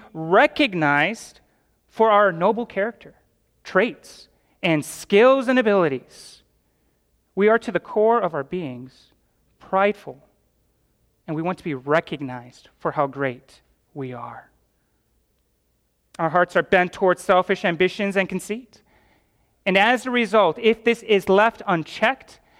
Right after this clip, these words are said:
it will breed disunity one hundred percent of the time. And if our hearts are focused on ourselves as the greatest thing, which it often tries to do, we cannot make much of Christ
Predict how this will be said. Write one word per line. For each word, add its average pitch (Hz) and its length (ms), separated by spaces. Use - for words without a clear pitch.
it 196 140
will 196 160
breed 233 500
disunity 175 1040
one 170 180
hundred 175 220
percent 160 640
of 139 100
the 135 80
time. 127 480
And 156 100
if 151 100
our 147 140
hearts 156 280
are 151 80
focused 165 460
on 139 120
ourselves 139 760
as 156 120
the - 80
greatest 156 540
thing, 131 360
which - 160
it 131 80
often 147 360
tries 170 440
to 208 100
do, 139 340
we 170 160
cannot 170 440
make 151 200
much 143 560
of - 120
Christ - 580